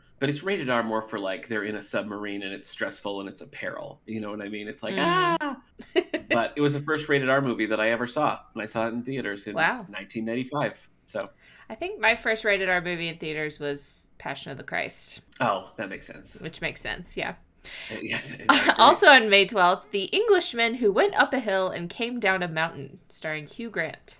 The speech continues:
Speaker 1: I also remember that movie. Have you seen that?
Speaker 2: No, this just makes me think of that bit in VeggieTales where they did the, the, the man who went up the hill and came down with all the strawberries and then he wouldn't share.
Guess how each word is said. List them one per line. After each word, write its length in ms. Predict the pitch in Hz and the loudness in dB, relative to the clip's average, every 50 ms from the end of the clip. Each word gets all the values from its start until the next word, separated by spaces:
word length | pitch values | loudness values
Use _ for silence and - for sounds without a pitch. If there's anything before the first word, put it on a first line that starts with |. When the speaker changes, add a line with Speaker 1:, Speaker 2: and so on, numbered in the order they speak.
| _ _ _ _ _ _ _ _ _ _ _ - - | _ _ _ _ _ _ _ _ _ _ _ -14 -12
Speaker 1:
I 160 | 104 101 101 | -10 -8 -8
also 300 | 101 104 107 - 107 101 | -8 -8 -8 -6 -6 -6
remember 360 | 98 92 90 95 - - 104 | -6 -6 -8 -10 -12 -12 -12
that 180 | - 101 - - | -12 -12 -12 -12
movie. 220 | - - - - | -14 -12 -12 -10
Have 120 | 110 107 104 | -8 -8 -8
you 60 | 110 | -8
seen 220 | 110 - 113 113 | -8 -6 -6 -4
that? 340 | 113 110 117 120 - - - - - - - - - - - - - - | -4 -4 -4 -6 -8 -14 -20 -20 -20 -20 -20 -20 -20 -20 -20 -18 -12 -8
Speaker 2:
No, 500 | 202 208 240 247 240 226 208 190 170 - | -4 0 4 8 8 8 8 8 6 4
this 260 | - 226 240 240 - | 2 0 0 0 0
just 220 | 277 269 269 - | -2 -2 -2 0
makes 260 | 262 247 247 - - | 0 0 0 0 -2
me 140 | 247 233 240 | -2 -2 -4
think 320 | 240 - 240 214 208 208 220 | -2 -2 -2 -2 -2 0 -2
of 140 | 185 180 | -2 0
that 640 | 196 190 185 180 175 170 - - - - - - - - _ _ _ _ - - _ - 170 160 | 2 4 6 8 8 8 6 4 -4 -8 -10 -10 -12 -16 _ _ _ _ -20 -20 _ -12 -8 -2
bit 360 | - 190 185 175 - - - - | 2 2 2 2 2 -2 -4 -4
in 320 | - 180 175 165 156 170 | -4 -2 -2 -2 -4 -4
VeggieTales 920 | 160 170 170 165 165 160 151 - 185 156 147 143 127 123 127 147 - - - | -2 -2 -2 -2 -2 -6 -8 -6 -4 -2 -2 -2 -2 -2 -2 -4 -4 -4 -4
where 140 | 156 156 143 | -6 -6 -6
they 140 | - 147 | -4 -6
did 280 | 143 - 160 143 - - | -4 -4 -6 -8 -8 -6
the, 480 | - 135 135 131 135 139 135 151 185 180 - _ _ _ _ _ _ _ _ _ _ _ _ _ - | -4 -2 -2 0 0 -2 -2 -4 -4 -8 -14 _ _ _ _ _ _ _ _ _ _ _ _ _ -12
the, 340 | 156 151 151 151 139 135 135 135 _ _ _ _ _ _ _ - - - _ _ _ _ _ _ - - - - _ | -8 -6 -6 -6 -6 -8 -10 -14 _ _ _ _ _ _ _ -14 -14 -14 _ _ _ _ _ _ -20 -20 -20 -18 _
the 80 | - 160 | -10 -8
man 380 | 165 175 190 196 190 190 190 190 | -4 0 2 4 4 4 4 2
who 160 | 214 190 170 | 0 -2 -2
went 180 | 165 185 185 185 | 0 0 0 0
up 160 | 180 175 - | -2 -2 -4
the 100 | - 180 | -8 -6
hill 300 | 185 180 170 170 165 160 | -4 -2 -2 -2 -2 -4
and 120 | 156 151 | -6 -8
came 220 | 143 185 165 165 151 | -8 -8 -6 -6 -4
down 200 | 165 156 156 151 | -4 -4 -4 -4
with 140 | 143 143 - | -6 -6 -4
all 160 | 156 156 147 | -4 -4 -4
the 80 | 147 | -6
strawberries 680 | 147 - - 156 151 147 151 151 147 147 147 147 147 147 | -6 -6 -4 -4 -4 -2 0 0 0 2 2 0 0 -2
and 80 | 151 151 | -4 -6
then 100 | 151 143 | -6 -6
he 80 | 143 135 | -4 -4
wouldn't 300 | 143 143 139 139 143 139 | -4 -6 -6 -8 -10 -10
share. 600 | - - 143 139 139 135 135 139 139 143 - | -6 -4 -4 -2 -2 -2 -2 -2 -4 -4 -8